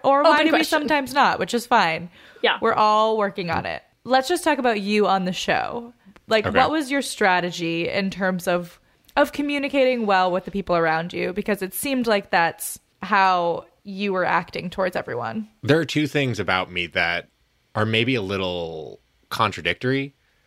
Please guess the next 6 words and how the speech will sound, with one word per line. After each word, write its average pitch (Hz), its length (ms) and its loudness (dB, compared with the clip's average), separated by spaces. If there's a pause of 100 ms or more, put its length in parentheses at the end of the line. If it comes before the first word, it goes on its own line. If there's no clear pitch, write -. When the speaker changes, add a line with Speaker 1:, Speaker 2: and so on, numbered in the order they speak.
(240)
Speaker 3:
I 123 120 2
feel 156 280 -2
like 185 220 -2
in 110 220 -6
some 110 480 -4
ways 107 840 -4